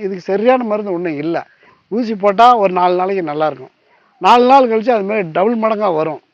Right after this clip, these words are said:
இதனுடைய குணம் இதுதான். நாளுக்கு நாள் அதிகமாகுமே ஒழிய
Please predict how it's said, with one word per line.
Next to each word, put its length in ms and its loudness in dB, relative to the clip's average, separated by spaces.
இதனுடைய 380 -2
குணம் 240 -2
இதுதான். 280 -4
நாளுக்கு 360 0
நாள் 240 2
அதிகமாகுமே 680 -2
ஒழிய 320 -4